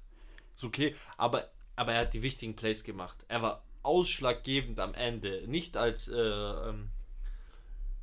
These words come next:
Scorer, aber er war in den Momenten, wo es drauf ankam, die Führung auszubauen, diese Klatschmomente, war Luka da.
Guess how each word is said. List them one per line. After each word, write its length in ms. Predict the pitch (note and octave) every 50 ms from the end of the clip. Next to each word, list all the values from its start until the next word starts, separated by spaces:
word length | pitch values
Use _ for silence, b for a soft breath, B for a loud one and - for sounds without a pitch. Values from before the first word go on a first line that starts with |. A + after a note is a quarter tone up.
| - - -
Scorer, 460 | - - - C#3 C#3+ D#3 E3+ E3+ C#3
aber 220 | C3 A#2+ A#2+ B2
er 120 | A#2+ A#2 A2+
war 200 | A#2+ A#2+ A#2 A#2
in 200 | B2 A2+ A2 -
den 180 | - D3 C#3+ C3
Momenten, 480 | B2+ B2 B2 C#3 E3+ F#3+ F#3 - C#3 B2+
wo 80 | C3
es 80 | B2 -
drauf 200 | - A#2+ A2+ -
ankam, 500 | - C#3+ E3+ F#3+ G3 - - F#3+ F3+ D3
die 100 | C3 B2
Führung 400 | - - G#3+ A3 G3 E3 D#3 -
auszubauen, 800 | F3 G3 A3+ A3 - - - F#3+ - G3 G3 G#3+ A#3+ C4 B3 - - - - - - -
diese 180 | - A2+ A2+ A2
Klatschmomente, 840 | - - D#3+ E3+ F#3 F3+ - - D#3+ C#3 C3+ C#3 C#3+ C#3 - A2
war 140 | G#2+ A2+ A2
Luka 280 | A2 A2+ A2 - A2+ G2
da. 280 | G2+ G2 F#2 F2 -